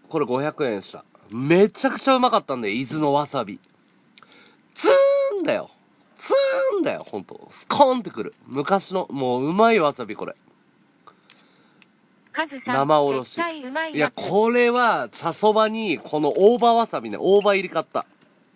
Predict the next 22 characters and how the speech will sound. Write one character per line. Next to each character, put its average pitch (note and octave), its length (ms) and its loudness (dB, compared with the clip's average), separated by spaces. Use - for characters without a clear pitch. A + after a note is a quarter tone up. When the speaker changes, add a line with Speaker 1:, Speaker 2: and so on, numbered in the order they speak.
Speaker 1:
大 G#2+ 200 0
葉。 F#2+ 140 -6
だ B2+ 100 -8
か A#2 80 -2
ら、 G#2+ 120 -2
こ G2+ 300 -4
う、 E3 260 0
大 D#3 40 -6
葉 D#3+ 180 2
の、 D#3 420 -2
ス - 280 -18
コ G3 220 -4
ー F#3+ 60 -2
ン - 20 -8
っ - 20 -8
て B2 100 -6
く A#2 120 -10
る G#2+ 120 -4
わ G#2+ 140 -4
さ G2+ 120 -10
び。 F2 140 -12
え？ F#3+ 200 -8